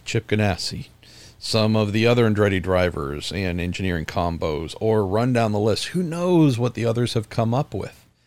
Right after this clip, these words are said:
I like the fact that I'm, I don't feel like we can say, "Okay, it's gonna be Newgarden, it's gonna be Dixon, it's gonna be one or two of these others," as it always is. Of course, I expect them to be there,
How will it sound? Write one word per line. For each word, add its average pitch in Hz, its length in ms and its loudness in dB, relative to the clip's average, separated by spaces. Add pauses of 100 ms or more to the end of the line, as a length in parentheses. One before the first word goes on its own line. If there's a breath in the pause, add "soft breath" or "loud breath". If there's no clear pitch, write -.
(460)
I 120 120 4
like 120 500 2
the 117 80 0
fact - 580 -4
that 107 160 2
I'm, 104 340 0 (220)
I 143 220 0
don't 143 280 2
feel 113 260 0
like 101 240 2
we 113 100 0
can 107 140 -2
say, 110 180 0
"Okay, 180 400 6
it's - 160 -2
gonna 90 220 -2
be 85 160 -4
Newgarden, 120 760 4
it's 92 180 -4
gonna 92 220 -4
be 82 220 -6
Dixon, 113 680 0
it's 87 160 -4
gonna 95 220 -4
be 92 320 -2 (460 soft breath)
one 110 220 2
or 135 80 4
two 131 220 4
of 131 80 4
these 123 200 2
others," 107 680 2 (120)
as 95 180 -4
it 101 100 -2
always 104 440 2
is. 98 400 0 (880 soft breath)
Of 135 220 -4
course, 151 340 4
I 117 100 4
expect - 380 0
them 107 200 2
to 85 60 -2
be 110 380 -4
there, 190 380 -2